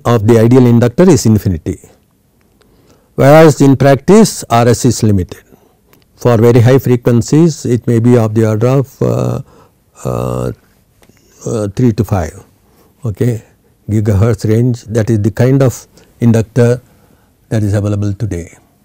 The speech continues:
in integrated circuit, uh, compatible device. Inductors store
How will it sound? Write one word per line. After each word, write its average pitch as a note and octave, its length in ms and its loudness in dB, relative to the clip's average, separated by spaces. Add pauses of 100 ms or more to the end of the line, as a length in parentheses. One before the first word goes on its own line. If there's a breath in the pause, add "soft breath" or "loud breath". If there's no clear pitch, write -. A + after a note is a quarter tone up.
(880)
in G#2+ 240 0
integrated G#2 640 -4
circuit, G#2 760 -10
uh, F#2 200 -6
compatible F#2 680 -8 (260)
device. - 520 -12 (1400)
Inductors D#3 560 2
store D#3+ 400 2